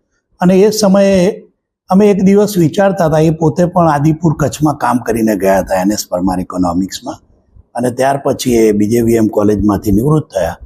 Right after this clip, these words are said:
અને અમે બંને બેઠા હતા અને એક દિવસ અમે વાત કરી કે બંધારણ જે છે એ બંધારણ બનાવવામાં કઈ કઈ વ્યક્તિઓ હતી એમ, અને એમાં પછી એક નામ કે ટી શાહનું આવ્યું. એટલે પછી મેં કે ટી શાહ વિશે સર્ચ કરવાનું શરૂ કર્યું કે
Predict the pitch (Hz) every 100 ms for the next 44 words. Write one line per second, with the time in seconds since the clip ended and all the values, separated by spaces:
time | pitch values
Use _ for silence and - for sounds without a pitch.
0 | - - - - - 151 175 185 156 165
1 | 185 165 160 196 202 196 202 185 185 196
2 | 190 190 175 185 160 156 - - 185 185
3 | 185 196 110 98 92 143 190 185 165 165
4 | - 117 87 - _ _ _ _ _ 208
5 | 180 151 180 226 233 190 185 196 196 202
6 | 196 175 165 156 190 170 170 - 127 139
7 | 139 - 175 170 131 107 - 107 78 76
8 | - _ _ _ - - - 190 190 190
9 | 226 208 - 226 214 202 190 226 - 147
10 | 196 - 127 107 101 80 76 78 - _
11 | _ - _ - _ 196 214 185 196 220
12 | 208 208 180 165 190 185 180 170 113 175
13 | - 127 123 - 113 110 113 110 107 107
14 | 113 135 160